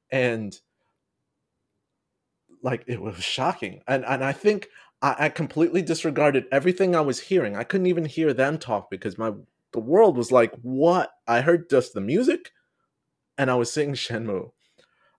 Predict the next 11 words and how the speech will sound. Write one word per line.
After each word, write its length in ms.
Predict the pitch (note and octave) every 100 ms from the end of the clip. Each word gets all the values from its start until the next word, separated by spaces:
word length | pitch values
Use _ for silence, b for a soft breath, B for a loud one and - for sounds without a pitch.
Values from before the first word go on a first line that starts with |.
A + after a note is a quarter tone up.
| -
And 140 | A#2+
then, 320 | B2+ A#2 G#2+ F#2+ _ _ _ -
"Please 300 | F#3+ G#3+ F3+
welcome 520 | F3+ E3+ C3+ G#2+ F#2
Yu 260 | G2 F#3+ G3
Suzuki." 580 | F#3+ E3+ G3 F3+ A#2
He 180 | F#2 A#2
comes 280 | - D3+ D3
out 180 | C3+ B2+
on 140 | A#2+
stage. 460 | - A#2 G#2 F2